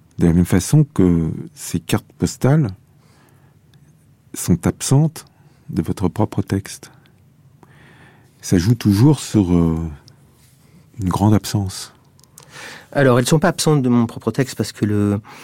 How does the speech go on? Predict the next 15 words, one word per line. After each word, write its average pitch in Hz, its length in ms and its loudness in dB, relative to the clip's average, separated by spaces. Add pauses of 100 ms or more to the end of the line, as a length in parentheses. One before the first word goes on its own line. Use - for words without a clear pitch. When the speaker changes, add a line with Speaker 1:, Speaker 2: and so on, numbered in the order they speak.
(400)
Speaker 2:
au 110 60 -10
fond, - 180 0
le 107 100 2
texte 123 360 -4
de 101 140 -4
ce - 120 -8
livre, 113 360 -2
c'est, - 220 -4 (120)
c'est - 360 -10
vraiment 104 360 -2
l'histoire 107 480 0
de, 95 560 -4 (460)
de 98 120 -14
quelqu'un 110 360 -4
qui 98 360 -8